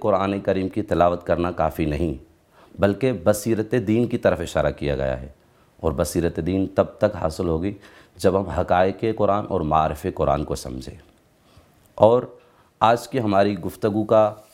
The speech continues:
جو موضوع ہے وہ بھی تلاوت کلام الہی کی اہمیت، ان کے آداب اور فوائد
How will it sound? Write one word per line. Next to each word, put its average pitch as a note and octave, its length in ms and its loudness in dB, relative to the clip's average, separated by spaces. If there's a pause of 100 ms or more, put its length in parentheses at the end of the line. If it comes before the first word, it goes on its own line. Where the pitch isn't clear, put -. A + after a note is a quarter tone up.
(480)
جو F#2+ 200 0
موضوع F#2+ 500 0
ہے A#2+ 200 0
وہ G2 200 0
بھی A#2 340 0 (440)
تلاوت A2 420 4 (200)
کلام F2 280 2
الہی F2+ 720 -2
کی F#2+ 340 -4
اہمیت، F#2+ 600 -2 (1300)
ان F#2+ 140 4
کے G2 240 2
آداب F#2+ 500 4 (340)
اور F2+ 260 4 (120)
فوائد E2 400 2